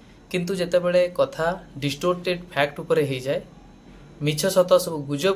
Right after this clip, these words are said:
କଥା ଆସେ, ସେତେବେଳେ ମୁଁ ଭାବେ କ୍ଲାରିଫିକେସନ ଦେବାର ଆବଶ୍ୟକତା ରହିଛି। ଯେମିତି ଗୋଟେ ଗୁଜବ, ମୁଁ ଗୋଟେ କଥା ଗୋଟେ ଅର୍ଥରେ କହିଥିଲି, ସାନ ଭାଇ ଭଳିଆ ହବ ମନୋଜ।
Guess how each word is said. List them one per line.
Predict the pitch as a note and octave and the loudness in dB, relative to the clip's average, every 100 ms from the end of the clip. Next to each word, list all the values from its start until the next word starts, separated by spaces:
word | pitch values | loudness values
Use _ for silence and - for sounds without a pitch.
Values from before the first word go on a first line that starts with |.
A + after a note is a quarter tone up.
| G3 | 0
କଥା | E3 D3 | -2 -2
ଆସେ, | B2 E3 | -4 -4
ସେତେବେଳେ | C#3+ D3+ D3+ D#3 F3+ A3 - - - - | -4 -4 -2 0 0 -4 -10 -20 -20 -8
ମୁଁ | C#3 F#3 | -2 -2
ଭାବେ | F3+ C3+ C#3 - | -2 -4 -4 -2
କ୍ଲାରିଫିକେସନ | C3+ C3+ C#3+ D3 - D#3 | -2 -2 -6 -8 -6 -4
ଦେବାର | B2+ C3+ E3 | -2 -2 -2
ଆବଶ୍ୟକତା | B2 A2+ A#2 A2+ | -4 -6 -6 -4
ରହିଛି। | C3+ G2+ - - - - - - - - - - - - - | -4 -4 -16 -20 -20 -20 -20 -20 -20 -20 -20 -20 -20 -20 -4
ଯେମିତି | F3 A3+ A3+ | 2 2 2
ଗୋଟେ | B3+ A3 | 0 0
ଗୁଜବ, | F3 D#3 C#3+ F#3+ - - - - - - - - E3 | -2 2 6 6 2 -20 -20 -20 -20 -20 -20 -12 -6
ମୁଁ | G3+ | -4
ଗୋଟେ | G3 F#3+ | -2 0
କଥା | F#3 E3 E3 F3 F3+ - - - | 0 -2 0 0 0 -6 -18 -8
ଗୋଟେ | C#3+ D3 | -4 4
ଅର୍ଥରେ | G3 E3+ - D#3 | 6 6 2 -2
କହିଥିଲି, | C#3+ C#3+ C3+ E3 A3 - - - - - _ _ _ _ - | -2 -6 -8 -12 -14 -20 -20 -20 -20 -20 _ _ _ _ -14
ସାନ | - D3+ E3 | -4 -2 0
ଭାଇ | D#3+ | 2
ଭଳିଆ | F3+ F#3 E3+ | 4 4 2
ହବ | D3+ | 0
ମନୋଜ। | C#3 C3 C#3+ | -4 -4 -6